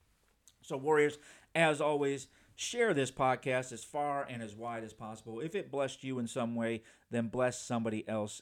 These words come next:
in your life with this podcast. If you're interested in being a guest on this podcast, if you have something to add or you want to be part of Word and a Weapon, please email us at admin at protectorstoolkit dot com,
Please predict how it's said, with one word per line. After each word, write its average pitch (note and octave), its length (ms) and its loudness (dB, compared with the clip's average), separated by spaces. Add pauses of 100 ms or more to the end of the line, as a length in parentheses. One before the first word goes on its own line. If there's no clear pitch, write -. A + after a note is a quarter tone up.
in G#2 180 -2
your G2+ 200 -4
life F#2+ 380 -6
with F2+ 120 -10
this F#2+ 160 -10
podcast. F2+ 560 -16 (240)
If C3+ 160 -4
you're D#3+ 140 2
interested F3 320 0
in E3+ 60 -2
being D#3+ 240 2
a C#3+ 40 -2
guest D3 300 -2
on D#3+ 100 -2
this D#3 120 -6
podcast, D#3+ 500 -4
if B2+ 140 -8
you C3 80 -4
have B2 80 -8
something C3+ 320 -10
to A#2 140 -6
add C3 280 2 (240)
or B2+ 100 -6
you B2+ 120 -4
want C3 160 -2
to B2 40 -8
be B2+ 100 -6
part B2+ 360 -2
of A#2 180 -4
Word A#2 480 -2
and A#2 140 -2
a A2+ 40 -2
Weapon, A#2 400 -4
please D3 420 0 (300)
email E3 340 2
us B2+ 160 0
at B2 220 -4
admin B2 440 -4
at A2+ 160 -10
protectorstoolkit A2+ 640 -14
dot G2+ 200 -12
com, B2+ 260 -8